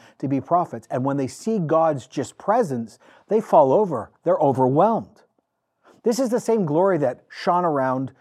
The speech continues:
the shepherds at Christmas that freaked them out. This is the same glory that Peter, James, and John saw on the Mount of Transfiguration when they see Jesus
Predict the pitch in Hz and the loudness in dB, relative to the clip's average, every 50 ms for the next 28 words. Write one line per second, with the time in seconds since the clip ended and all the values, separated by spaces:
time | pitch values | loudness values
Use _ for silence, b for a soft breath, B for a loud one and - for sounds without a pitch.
0 | b b b b b 151 135 - - - 247 233 233 - 143 117 104 101 101 98 | b b b b b -6 -6 -4 -2 0 0 0 0 -2 -6 -6 -4 -4 -6 -6
1 | - - 220 220 - - - 113 95 - - 113 - - - 170 160 156 156 - | -4 -4 -6 -6 -6 -8 -14 -16 -12 -10 -10 -10 -10 -6 -2 0 0 0 -2 -2
2 | 185 180 208 247 254 202 - _ _ _ _ _ _ _ _ _ _ _ b b | -2 -2 -2 -2 -6 -8 -12 _ _ _ _ _ _ _ _ _ _ _ b b
3 | b b b b b 190 180 202 220 180 185 214 - - 214 208 214 202 165 151 | b b b b b 0 0 0 -2 -2 -2 -4 -4 0 0 0 0 0 0 0
4 | 151 170 180 185 175 160 139 127 127 - - - 185 196 185 170 143 131 156 156 | 2 2 4 4 2 2 0 -2 -4 -4 -8 -6 -4 -2 0 0 0 -2 -2 -2
5 | 143 139 147 127 120 139 165 180 165 143 127 127 B B B B - - 185 175 | -2 -4 -4 -4 -2 0 0 0 0 -2 -4 -6 B B B B -6 -2 0 0
6 | 175 170 160 147 156 156 151 139 143 127 - - 156 139 127 - - 131 117 127 | 2 0 -2 -2 -2 -2 -2 -4 -6 -10 -8 -6 -6 -6 -6 -6 -6 -6 -4 -2
7 | 160 214 254 262 - - - 127 113 139 156 147 _ b b b b b b 165 | 0 0 0 0 -2 -4 -8 -8 -8 -8 -10 -14 _ b b b b b b -4
8 | 156 160 170 156 - - 208 185 143 113 147 175 196 196 139 135 131 135 127 - | -2 0 0 0 0 -2 -2 -2 -2 -2 -2 -2 0 -2 -2 -4 -8 -8 -10 -12
9 | - | -20